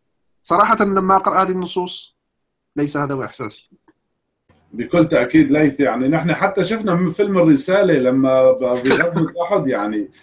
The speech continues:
Speaker 2: "ذبوا عن رسول الله، احموا رسول الله".
Speaker 1: لا، لكن الف-، الفكرة اللي يعطيه الفيلم هو أنه هم الصحابة الذين كانوا يعملون هذا الأمر،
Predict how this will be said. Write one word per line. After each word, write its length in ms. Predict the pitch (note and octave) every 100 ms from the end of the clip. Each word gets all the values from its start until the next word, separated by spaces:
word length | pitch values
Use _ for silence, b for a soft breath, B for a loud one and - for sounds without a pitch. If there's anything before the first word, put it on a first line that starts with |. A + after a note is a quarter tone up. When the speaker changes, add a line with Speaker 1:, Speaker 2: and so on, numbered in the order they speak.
| B B A2+
Speaker 2:
"ذبوا 400 | D#3 B3 F3+ G3+
عن 120 | F3+
رسول 440 | G#3 F3 F3+ F3+ E3
الله، 500 | D#3 D#3 D#3 D3+ C#3+
احموا 560 | - - - G#3+ G3
رسول 400 | F#3+ F3 F3+ E3+
الله". 480 | E3 D3+ D#3+ D3 C#3 - _ _ _ _ _ B B B G3+
Speaker 1:
لا، 220 | C#4 C4+
لكن 280 | G#3 - G3+
الف-، 200 | E3 F#3
الفكرة 360 | - A#3 A3+
اللي 100 | G3+
يعطيه 320 | F#3 D#3 G3+
الفيلم 360 | G3 D3+ A#3+ G3+
هو 180 | F3+ F3+
أنه 260 | D#3+ E3
هم 260 | D#3 C#3+ E3
الصحابة 480 | D#3 - - A3+ G3+
الذين 260 | D#3+ D3+
كانوا 200 | C#3+ D3
يعملون 360 | C3 C3 C3 A#2+
هذا 120 | A2+
الأمر، 260 | A2 A2+